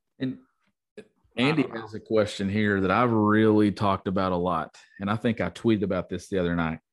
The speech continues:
Speaker 1: Is it a bad thing? I think it's really good Mintz is coming off the bench and not starting. I've seen people upset saying he should start, but honestly, if he's one of Kentucky's best players, I'm worried about the team. I said that exactly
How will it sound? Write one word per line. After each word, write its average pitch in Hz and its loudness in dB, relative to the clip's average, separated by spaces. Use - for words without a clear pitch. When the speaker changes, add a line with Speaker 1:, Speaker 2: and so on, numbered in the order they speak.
Speaker 1:
Is 117 0
it 113 2
a 101 2
bad 147 0
thing? 147 -2
I 123 -4
think 120 -4
it's 113 -8
really 113 -2
good 107 -4
Mintz 107 -6
is 107 -18
coming 101 -6
off 101 -8
the 98 -8
bench 95 -4
and 92 -2
not 90 -4
starting. 82 -4
I've 104 -4
seen 127 4
people 117 2
upset 110 0
saying 104 -4
he 104 -4
should 101 -8
start, 98 -4
but 101 -4
honestly, 104 -4
if 95 -8
he's 113 -6
one 110 -2
of 107 -6
Kentucky's 98 -10
best 98 -6
players, 98 -2
I'm 98 -4
worried 98 -2
about 95 -6
the 90 -14
team. 85 -6
I 90 0
said 101 -2
that 98 2
exactly 90 -2